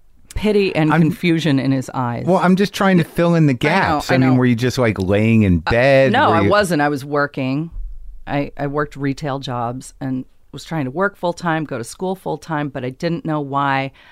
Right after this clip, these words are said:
Speaker 1: I was doing that when I knew what I wanted to do.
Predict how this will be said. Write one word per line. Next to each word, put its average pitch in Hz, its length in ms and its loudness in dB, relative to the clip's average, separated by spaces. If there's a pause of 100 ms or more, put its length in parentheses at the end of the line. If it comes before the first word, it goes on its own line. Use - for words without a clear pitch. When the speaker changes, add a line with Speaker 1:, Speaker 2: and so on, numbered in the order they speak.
(440)
Speaker 1:
I 160 80 0
was 147 220 -4
doing 185 360 2
that 143 280 0
when 151 160 0
I 147 80 2
knew 165 300 4
what 240 120 2
I 196 80 4
wanted 151 380 0
to 143 120 -10
do. 113 440 -8